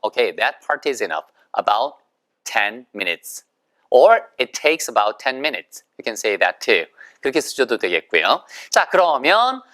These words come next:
한국말, 영어, 한국말, 영어 전체 다이얼로그. Here we go with the whole dialogue one more time. 좀 도와주실래요? 제가 길을 잃어서요. Can you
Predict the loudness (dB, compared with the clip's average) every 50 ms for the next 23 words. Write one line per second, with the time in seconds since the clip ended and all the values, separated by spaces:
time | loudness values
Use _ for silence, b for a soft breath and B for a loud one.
0 | b b b b -4 -4 -2 -2 -2 0 0 0 2 0 2 2 2 2 0 -2
1 | -2 -2 -2 0 0 0 0 0 0 0 2 4 4 4 4 2 2 0 -2 -4
2 | -4 -6 -6 -6 -4 -2 0 0 2 0 -2 -2 0 2 2 2 2 2 0 0
3 | 2 2 0 0 2 2 2 2 2 2 2 0 0 2 0 -2 -2 -2 -2 0
4 | 2 2 2 2 2 0 2 2 2 2 2 2 2 2 2 2 2 -2 -4 -6
5 | -4 -2 -4 -4 0 -2 -2 0 0 -2 -4 -6 _ _ _ _ _ _ _ _
6 | _ _ _ _ _ -8 -8 -8 -10 -14 -20 _ _ _ _ _ _ _ _ _
7 | _ _ _ _ _ _ _ _ _ b b b b b 0 0 0 0 2 4
8 | 4 4 4 4 0 -4 0 0 2 4 4 4 4 2 0 -2 -2 0 0 0
9 | 0 -2 0 0 2 2 2 0 0 0 0 2 2 4 4 2 2 0 -4 -6
10 | -12 _ _ _ _ _ _ _ _ _ _ _ _ -6 -4 -4 -4 -2 -2 -4
11 | -4